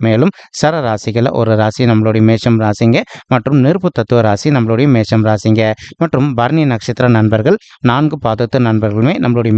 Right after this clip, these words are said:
மேஷம் ராசி கூட தான் பொருந்துவீங்க. மேஷம் ராசியோட அதிபதி வந்து நம்மளுடைய செவ்வாய் பகவானுங்க. அதே சமயம் வந்து நம்மளுடைய பரணி நட்சத்திர நண்பர்களுடைய அதிபதி வந்து சுக்கிர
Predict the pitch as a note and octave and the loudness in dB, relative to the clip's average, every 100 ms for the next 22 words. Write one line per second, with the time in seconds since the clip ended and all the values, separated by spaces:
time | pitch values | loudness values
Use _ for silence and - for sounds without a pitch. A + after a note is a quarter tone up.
0 | A#2 B2+ B2 A2+ A2 A2 - A2+ D3+ D3 | 2 2 0 0 -2 -4 -2 0 0 -2
1 | A#2 A2+ G#2+ A2 A2 - - - D#3+ F3+ | -2 0 2 2 0 -2 -6 -2 -2 0
2 | C#3 A2+ G#2+ A#2+ - A2 A2 A2 A2 A2 | -2 -2 -2 -2 -2 -2 -2 0 2 2
3 | D#3 - C#3 C#3 B2 B2+ A#2 A2 A#2 A2 | 0 0 0 0 -2 -2 -2 0 0 0
4 | G#2+ G#2+ A2 F#3+ - - G#2+ A#2 D3+ - | 0 2 2 -2 -6 -8 -4 0 0 0
5 | A2 A2 A2 A2+ - - - D3+ F#3 D3 | 0 2 2 0 0 -4 -6 -2 0 0
6 | D3+ A#2+ A#2 D3+ D#3 A2+ - A2+ C3 A#2+ | -2 -2 -2 0 0 -2 -4 -2 0 2
7 | A2+ A2+ G#2+ A2+ B2 - A2 G#2+ G#2+ G#2+ | 2 0 0 0 -2 -2 -2 -2 0 2
8 | G#2+ E3+ - - - F#3 - | 2 0 -4 -8 -4 -2 -2